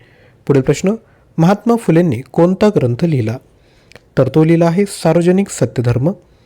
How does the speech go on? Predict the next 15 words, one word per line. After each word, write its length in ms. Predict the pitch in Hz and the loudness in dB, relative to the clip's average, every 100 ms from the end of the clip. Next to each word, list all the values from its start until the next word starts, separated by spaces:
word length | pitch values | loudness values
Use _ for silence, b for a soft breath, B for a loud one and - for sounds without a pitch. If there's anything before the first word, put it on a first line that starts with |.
| B B B _ | B B B _
पुढील 160 | 135 120 | 0 0
प्रश्न, 280 | 123 - 226 b b b 160 | 0 -2 -4 b b b -2
डॉक्टर 380 | 175 - 247 | -2 0 2
आंबेडकरांना 560 | 208 139 135 - 185 120 - | 2 2 0 0 0 -2 -8
शिक्षणासाठी 640 | - 151 190 196 196 196 | -6 -2 0 0 0 0
परदेशी 500 | 214 160 143 180 196 | 0 0 2 2 2
जाण्यास 360 | 202 123 120 - | 0 0 0 0
सर्वप्रथम 440 | 143 147 170 123 123 - | 0 0 -2 -6 -8 0
कोणी 260 | 165 185 202 | 2 4 2
मदत 320 | 120 120 - | 2 -2 -2
केली? 240 | 147 107 - b b b b b b b b _ | -2 -2 -6 b b b b b b b b _
तर 100 | 135 | -2
ती 160 | - 165 | 0 0
केली 200 | 175 175 | 2 2
आहे 180 | 165 | 0